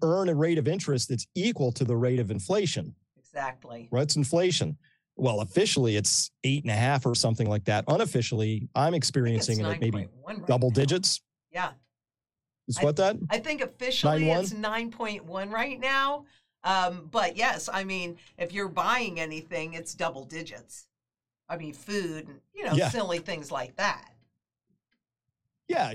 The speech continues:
Speaker 1: I don't know, cars or paying rent or health insurance. <laughs> You know?
Speaker 2: Yeah.
Speaker 1: So anyway, that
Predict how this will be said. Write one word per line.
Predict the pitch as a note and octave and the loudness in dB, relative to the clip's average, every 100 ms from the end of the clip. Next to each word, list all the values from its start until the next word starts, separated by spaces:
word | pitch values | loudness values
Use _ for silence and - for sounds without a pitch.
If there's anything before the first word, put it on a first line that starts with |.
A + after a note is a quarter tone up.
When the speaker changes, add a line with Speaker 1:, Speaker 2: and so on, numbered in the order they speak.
| - | -6
Speaker 1:
I | F#3+ D#3+ | -4 -2
don't | |
know, | G2 | -4
cars | F#2+ - B2+ B2+ B2+ B2+ A#2 | -6 -4 0 2 2 0 0
or | G2 | -4
paying | F#2 D3 C3 A#2 | -4 0 2 2
rent | A2+ A#2 A#2 A2+ | 0 0 0 -2
or | G2+ F#2 - _ | -2 -4 -8 _
health | - B2+ A#2+ | -2 -2 -2
insurance. | A2 - A#2 A#2 A2 - _ - | -4 -2 -2 -2 -4 -6 _ -6
<laughs> | D#3 - - D3 - - - - | -6 -6 -6 -6 -6 -12 -20 -2
You | D3+ | 0
know? | D3 | 2
Speaker 2:
Yeah. | D3+ C#4 - - | 0 0 -4 -14
Speaker 1:
So | - F3+ E3 D3+ - - | -2 2 2 0 -8 -6
anyway, | B3 A3+ F3+ E3 | 0 2 4 2
that | F#3+ | -2